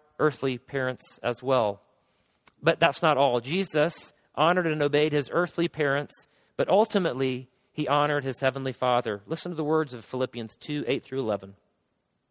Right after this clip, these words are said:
"And being found in appearance as a man, he humbled himself by becoming obedient to death, even death on a cross. Therefore God exalted him to the highest place and gave him the name that is above every name,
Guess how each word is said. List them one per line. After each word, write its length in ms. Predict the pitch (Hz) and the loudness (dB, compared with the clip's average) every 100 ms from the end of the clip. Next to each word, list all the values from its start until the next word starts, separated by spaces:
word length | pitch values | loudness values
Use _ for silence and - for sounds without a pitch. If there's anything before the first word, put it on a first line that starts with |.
| _ _ _ - _ _ - | _ _ _ -20 _ _ -6
"And 160 | 139 | -4
being 220 | 135 170 185 | 0 0 2
found 360 | 165 170 175 | 2 4 2
in 120 | 165 | 0
appearance 420 | 147 - 160 151 143 | -2 -2 0 0 -2
as 100 | 127 | -4
a 60 | |
man, 460 | 117 113 113 98 98 _ _ _ _ _ - | -4 -2 -2 -6 -10 _ _ _ _ _ -6
he 140 | 165 | -4
humbled 360 | 143 190 180 160 | 2 2 2 0
himself 400 | 143 - 139 - | -2 2 2 4
by 140 | 131 | 2
becoming 400 | 131 - 143 147 - | 2 -2 -2 -4 -2
obedient 840 | 139 135 151 165 143 107 92 - _ _ _ _ _ _ - | -2 -2 -6 -8 -6 -8 -8 -18 _ _ _ _ _ _ -8
to 100 | 127 | 0
death, 560 | 143 160 - - - - | 4 4 2 -10 -18 -10
even 520 | 180 160 127 117 113 | -6 -2 -2 -4 0
death 240 | 131 135 | 2 2
on 100 | 123 | 0
a 40 | 117 | -8
cross. 640 | - 120 101 85 - - _ _ _ _ | -2 0 0 -4 -12 -20 _ _ _ _
Therefore 400 | 131 185 190 175 | 2 4 4 2
God 260 | 151 156 165 | 6 6 4
exalted 480 | 147 127 151 165 156 | 2 4 4 4 2
him 140 | 147 | 0
to 80 | 131 | 0
the 80 | 117 139 | 0 2
highest 340 | 143 170 - | 2 2 0
place 440 | 147 135 143 - _ _ - | 0 2 0 -8 _ _ -8
and 160 | 139 131 | -6 2
gave 260 | 151 180 | 4 4
him 140 | 180 147 | 0 0
the 80 | |
name 360 | 139 143 165 170 | 2 2 2 2
that 100 | 143 | 0
is 100 | 123 | 0
above 240 | 123 123 | 2 4
every 220 | 127 147 156 | 4 2 0
name, 480 | 147 147 113 101 | 0 -2 -4 -8